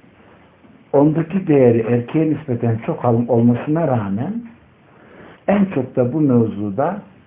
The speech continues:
hukuksuzluğa uğrayan yine kadındır. Kadın şöyle diyebilir.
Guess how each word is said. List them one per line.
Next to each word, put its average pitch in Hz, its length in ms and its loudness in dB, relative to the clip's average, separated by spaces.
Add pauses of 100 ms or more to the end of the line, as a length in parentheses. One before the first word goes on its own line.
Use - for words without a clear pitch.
(220)
hukuksuzluğa 143 880 -4
uğrayan 120 440 -2
yine 113 380 -4
kadındır. 67 540 -18 (2250)
Kadın 156 300 0
şöyle 143 380 -2
diyebilir. 117 480 -4